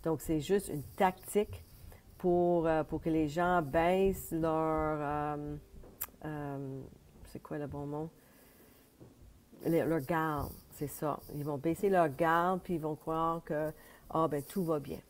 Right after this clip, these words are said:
Exemple, là, je vais vous dire, l'année passée, euh, ouais, ça fait un an sûrement, je vous ai parlé de la famine, hein. Je vous ai parlé, écoute, euh, stockez-vous, euh, ramassez du stock parce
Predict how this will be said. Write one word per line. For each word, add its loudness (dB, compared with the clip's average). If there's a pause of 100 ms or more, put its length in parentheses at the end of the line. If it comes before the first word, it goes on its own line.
(140)
Exemple, 2
là, 0 (200)
je -8
vais -6
vous -4
dire, -2 (600)
l'année 6
passée, 2 (100)
euh, -4 (720)
ouais, -6
ça -6
fait -4
un -2
an -4
sûrement, -6 (120)
je -10
vous -2
ai 2
parlé -4
de -6
la -4
famine, -8 (200)
hein. -6
Je -10
vous -6
ai -2
parlé, -4
écoute, -4
euh, -4 (520)
stockez-vous, 2
euh, 0
ramassez -2
du -6
stock 0
parce -8